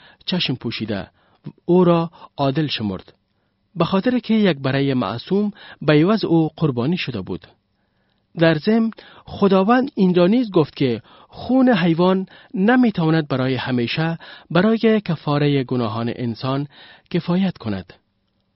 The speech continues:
چون ارزش حیوان کمتر از ارزش انسان می‌باشد.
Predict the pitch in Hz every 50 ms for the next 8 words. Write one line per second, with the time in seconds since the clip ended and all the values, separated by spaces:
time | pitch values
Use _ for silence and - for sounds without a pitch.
0 | _ _ _ _ _ _ _ - - 175 175 - - 143 139 135 135 214 226 -
1 | 240 214 156 185 180 170 180 180 180 185 180 - - - - - _ _ - 175
2 | 156 143 139 - 190 202 208 202 190 - - - - 143 143 127 120 - 135 -
3 | - 139 127 - 214 165 156 156 - 175 175 147 113 95 92 85 90 90 - -
4 | 95 92